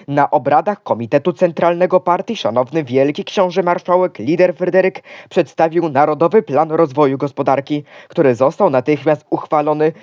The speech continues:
Zakładał on silną rozbudowę infrastruktury kolejowej. Wtedy w Wielkim Księstwie Królików istniała tylko jedna niewielka linia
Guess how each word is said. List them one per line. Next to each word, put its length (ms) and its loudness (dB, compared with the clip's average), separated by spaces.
Zakładał 540 2
on 200 0
silną 440 0
rozbudowę 580 2
infrastruktury 840 -2
kolejowej. 680 2
Wtedy 440 0
w 80 -16
Wielkim 380 -2
Księstwie 360 -2
Królików 440 -2
istniała 380 0
tylko 400 2
jedna 400 0
niewielka 440 -2
linia 360 0